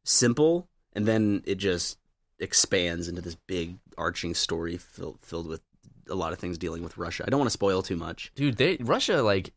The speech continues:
Speaker 2: I'm not talking about the country, but I'm talking about at least the government. They're, they are sneaky, dude. They,
Speaker 1: <laughs> Yeah, they're
Speaker 2: they
Speaker 1: sneaky.
Speaker 2: sneak into
Speaker 1: They're sneaky
Speaker 2: everything. They,
Speaker 1: little
Speaker 2: like, they hack
Speaker 1: bastards.
Speaker 2: elections. They,
Speaker 1: <laughs>
Speaker 2: like,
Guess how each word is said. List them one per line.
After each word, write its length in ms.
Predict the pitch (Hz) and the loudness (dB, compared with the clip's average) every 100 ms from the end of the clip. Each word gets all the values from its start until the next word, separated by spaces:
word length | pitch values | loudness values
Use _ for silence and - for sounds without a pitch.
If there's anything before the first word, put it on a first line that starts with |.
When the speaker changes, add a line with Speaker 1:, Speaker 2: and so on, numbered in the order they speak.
| - | -4
Speaker 2:
I'm 80 | 143 | 0
not 140 | 175 | 2
talking 220 | 160 131 | 4 4
about 340 | 107 98 92 - | 4 4 2 -2
the 60 | |
country, 360 | - 123 113 98 | -2 0 0 0
but 60 | 98 | 0
I'm 100 | 110 | 0
talking 200 | 170 123 | 0 2
about 220 | 101 - _ - | 2 0 _ -4
at 40 | |
least 200 | 135 139 | -2 0
the 60 | 107 | 2
government. 420 | 104 113 104 85 | 4 4 2 0
They're, 180 | 165 196 | 0 0
they 220 | 117 214 | 0 2
are 80 | 110 | 0
sneaky, 500 | - 120 131 - 92 | 0 -2 -2 -2 -4
dude. 240 | 92 92 - | -2 -4 -4
They, 100 | 113 | 4
Speaker 1:
<laughs> 120 | 240 226 | 8 10
Yeah, 140 | 294 | 10
they're 40 | |
Speaker 2:
they 100 | 240 | 10
Speaker 1:
sneaky. 140 | 180 262 262 | 8 8 8
Speaker 2:
sneak 220 | 247 247 | 8 8
into 60 | 220 | 8
Speaker 1:
They're 100 | - | 10
sneaky 100 | 175 | 8
Speaker 2:
everything. 280 | 208 196 196 | 8 8 8
They, 80 | 196 | 10
Speaker 1:
little 200 | 180 196 | 10 10
Speaker 2:
like, 100 | 170 | 8
they 160 | 196 | 8
hack 260 | - 190 214 | 8 8 8
Speaker 1:
bastards. 40 | 175 | 8
Speaker 2:
elections. 560 | 135 139 - 202 202 196 | 8 6 4 2 2 4
They, 140 | 160 | 8
Speaker 1:
<laughs> 60 | 240 | 8
Speaker 2:
like, 320 | 196 185 - | 10 6 4